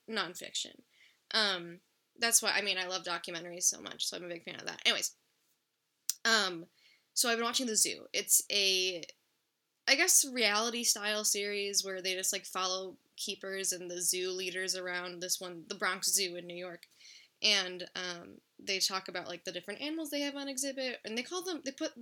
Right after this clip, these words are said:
like, whenever they talk about, like, what animals they have, they say, "Oh, we have this in our collection," quote unquote. And that makes me feel really weird about, like, their relationship to the animals, although, like, they are super close to the animals.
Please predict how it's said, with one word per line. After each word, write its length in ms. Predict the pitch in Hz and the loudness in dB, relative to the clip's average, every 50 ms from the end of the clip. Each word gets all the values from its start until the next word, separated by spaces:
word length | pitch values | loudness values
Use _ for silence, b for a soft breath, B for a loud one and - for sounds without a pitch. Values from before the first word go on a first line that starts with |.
| 226 - - | -10 -2 -2
like, 140 | 233 226 | -2 -2
whenever 180 | 240 233 247 254 | 0 -4 -2 -2
they 80 | 277 269 | -2 -2
talk 240 | - 226 202 - | -2 -4 -6 -6
about, 180 | - 208 190 180 | -4 -4 -4 -2
like, 240 | 185 170 151 _ - _ _ _ - | -4 -6 -6 _ -18 _ _ _ -18
what 180 | 196 190 196 | -10 -8 -6
animals 360 | - 180 170 165 196 214 214 - | -4 -4 -6 -4 -4 -4 -4 -4
they 100 | 254 254 | -4 -4
have, 240 | 247 277 277 262 | -4 -4 -6 -4
they 120 | 226 220 220 | -4 -4 -2
say, 220 | - - 202 190 | -2 -2 -2 -2
"Oh, 160 | - 214 220 | -2 -2 -2
we 140 | 208 202 208 | -4 -4 -6
have 240 | 202 220 220 208 185 | -6 -6 -6 -6 -6
this 180 | - - - - | -2 0 0 0
in 160 | - 190 185 | 0 -4 -6
our 140 | 190 - - | -6 -8 -8
collection," 640 | - - 180 180 - - - - - 269 269 285 277 | -12 -12 -8 -6 -6 -6 -2 -2 -2 -2 -2 -4 -6
quote 220 | - 285 285 285 | -6 -6 -6 -6
unquote. 400 | 294 294 294 - 311 311 339 453 B B B B B B B | -6 -8 -8 -8 -8 -8 -8 -10 B B B B B B B
And 120 | - 247 262 | -6 -6 -4
that 80 | - | -4
makes 200 | - 320 330 - - | -4 -2 -2 -2 -2
me 80 | 494 453 | -2 -4
feel 160 | 440 427 359 | -4 -4 -2
really 180 | 311 302 285 254 | -2 -2 -4 -4
weird 300 | 208 208 185 190 208 208 | -4 -4 -4 -4 -4 -4
about, 220 | 190 190 190 170 | -4 -6 -6 -4
like, 180 | 185 190 180 - _ _ _ _ _ | -4 -4 -6 -6 _ _ _ _ _
their 180 | 196 208 208 202 | -8 -6 -6 -6
relationship 580 | 202 190 180 185 196 196 202 208 - 226 - - | -6 -6 -6 -6 -6 -6 -4 -4 -4 -4 -4 -6
to 100 | - 208 | -8 -8
the 140 | 185 - - _ - | -8 -10 -14 _ -10
animals, 440 | 180 180 185 214 254 285 311 302 - | -10 -8 -8 -6 -6 -6 -6 -6 -4
although, 220 | 254 277 302 311 | -4 -4 -4 -2
like, 200 | 269 277 254 - - | -2 -2 -4 0 2
they 140 | 208 208 - | 0 0 2
are 180 | - 190 196 190 | 0 -2 0 4
super 360 | - - - 196 180 - 185 | 4 4 4 2 -2 -10 -12
close 300 | - - 175 180 175 - | -8 -8 -4 -2 -2 -2
to 60 | - 180 | -2 -4
the 140 | 170 160 | -6 -10
animals. 480 | 156 160 170 185 202 233 262 277 285 | -10 -10 -10 -10 -10 -8 -4 -4 -4